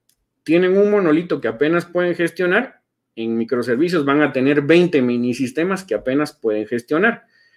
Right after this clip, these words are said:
Es más complicado. Ahora, ¿por qué sugiero empezar con DevOps? ¿Qué es DevOps al final del día? Nuevamente es un entorno de marketing,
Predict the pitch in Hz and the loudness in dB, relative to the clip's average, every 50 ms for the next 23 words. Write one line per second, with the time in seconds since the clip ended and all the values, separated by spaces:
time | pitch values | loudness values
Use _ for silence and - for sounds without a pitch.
0 | _ _ _ _ _ 143 156 160 156 151 123 107 110 - - - 123 123 127 156 | _ _ _ _ _ 4 4 6 6 4 2 2 0 -2 -4 -4 -4 -4 -2 -4
1 | 160 165 - 240 240 202 143 - - _ _ _ _ _ _ _ - - 151 175 | -2 0 2 2 2 2 0 -2 -8 _ _ _ _ _ _ _ 0 2 4 4
2 | 175 156 139 139 143 139 139 - 170 180 175 - 190 175 - - 175 185 202 202 | 4 4 4 2 0 0 2 2 0 2 2 0 -4 -4 -4 -2 0 2 2 2
3 | 185 151 - - 113 110 - 110 110 117 117 143 147 165 170 214 220 190 143 - | 2 0 -2 -4 -6 -6 -6 -6 -6 -4 -2 -2 0 2 4 4 4 2 0 -4
4 | - - - - _ _ _ _ _ _ _ _ _ _ _ _ _ _ _ _ | -8 -14 -20 -20 _ _ _ _ _ _ _ _ _ _ _ _ _ _ _ _
5 | - - 175 180 170 160 170 185 196 208 202 208 - 120 117 117 - 123 113 110 | 2 4 4 4 4 4 4 6 6 6 4 4 0 -4 -4 -4 -6 -8 -8 -6
6 | 104 110 113 117 135 156 170 226 226 196 135 - - - 143 147 156 165 160 165 | -6 -6 -4 -2 -2 -2 0 0 -2 -2 -2 -6 -8 -6 -2 0 0 2 2 2
7 | 180 196 208 208 196 185 180 180 190 185 185 170 156 143 - 151 170 175 175 180 | 2 2 2 2 2 0 2 0 -2 -2 0 0 -2 0 2 2 4 4 4 2
8 | 165 147 135 131 135 170 226 302 - 285 240 226 262 269 269 - | 4 4 4 4 4 2 2 0 -2 -4 -4 -2 -4 -4 -4 -8